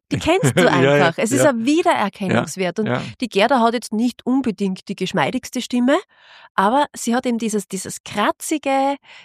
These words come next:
Speaker 1: dieses ein bisschen höhere, klar, also halt auch höhere,
Speaker 2: Ja.
Speaker 1: diese, diese Höhen in, in ihrer Stimme. Und ich find das aber auch ein bisschen was Rauchiges. Also die hat irgendwie so von allem etwas, kommt mir vor.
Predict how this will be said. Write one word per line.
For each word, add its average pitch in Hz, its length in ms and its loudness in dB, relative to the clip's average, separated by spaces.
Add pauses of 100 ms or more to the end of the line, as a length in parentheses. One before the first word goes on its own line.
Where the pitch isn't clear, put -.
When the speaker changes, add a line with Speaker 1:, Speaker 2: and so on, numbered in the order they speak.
(140)
Speaker 1:
dieses 208 340 -4
ein 190 140 -4
bisschen 196 260 -6 (120)
höhere, 233 520 0
klar, 226 560 0
also 202 240 2
halt 190 280 -2
auch - 260 -6
höhere, 247 520 0 (180)
Speaker 2:
Ja. 117 160 2
Speaker 1:
diese, 202 200 0
diese 196 300 -4
Höhen 240 340 4
in, 233 200 -4
in 226 120 -2
ihrer 220 200 0
Stimme. 240 420 2 (300)
Und 202 320 -2
ich 175 140 -6 (260)
find 277 260 0
das - 220 -2
aber 202 300 -2
auch 190 220 -4
ein 311 80 2
bisschen 220 200 0
was - 220 -6
Rauchiges. 254 440 -2
Also 208 200 0
die 208 120 0
hat 233 160 2
irgendwie 285 320 0
so 233 120 -4
von - 180 -2
allem 311 240 0
etwas, 202 380 0
kommt - 180 -4
mir 165 120 -4
vor. 170 260 0